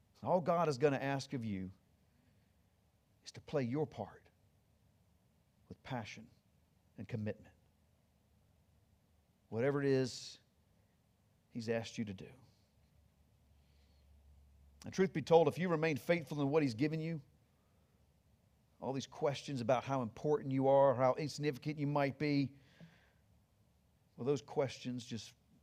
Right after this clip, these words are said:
fade away. And if you think about it, the most famous people among us, they're the ones that are constantly worried about how important they are. They've got no peace at all. They're driven by senses of importance and, and inflated self-esteem.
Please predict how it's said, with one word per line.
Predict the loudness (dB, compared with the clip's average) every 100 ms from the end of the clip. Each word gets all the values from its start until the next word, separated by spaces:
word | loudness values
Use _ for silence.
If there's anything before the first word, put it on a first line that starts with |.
| -8
fade | -6 -6
away. | -6 -8 -14 -20 _ _ _ _ _ _ _ _ _ _ _ _ _ _ _ _ -6
And | -4
if |
you | -2
think | -2 2
about | 6 6
it, | 6
the | 4
most | 2 4 4
famous | 4 4
people | 0 0 2 2
among | 4 4 4
us, | 2
they're | 4 4
the | 6
ones | 2 2 -2 -2 4
that | 4
are |
constantly | 4 2 0 -2 0 2
worried | 4 4 4 4
about | 6 6 6
how | 6 4
important | 2 2 2 2 2
they | 4
are. | 4 0 -6 _ -20 -20 _ _ _ _ _ _ _ _ _ _
They've | -8 -4
got | -2
no | -4
peace | -4 -4 -4
at | 0
all. | 2 2 0 -12 _ _ _ _ _ _ _ -14
They're | -12
driven | 0 2 2 4
by | 6 6
senses | 2 -6 -4 -4
of |
importance | -6 0 2 2 -2 -2
and, | -2 -2 -4
and | -2
inflated | -2 -2 0 0 0 -2
self-esteem. | 2 2 2 -4 -4 0 0 -2